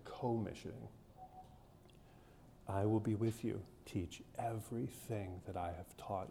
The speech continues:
you. And as, as the world hears you, apostolic witness, the world hears me." As the world hears, just play that right into apostolic witness. As the world hears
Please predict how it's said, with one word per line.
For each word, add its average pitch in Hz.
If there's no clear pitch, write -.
you. 117
And 98
as, 95
as 101
the -
world 98
hears 95
you, 107
apostolic 87
witness, 90
the 104
world 85
hears 85
me." 113
As 95
the 110
world 98
hears, 92
just -
play 110
that 90
right 95
into 95
apostolic 90
witness. -
As 87
the 101
world 90
hears 85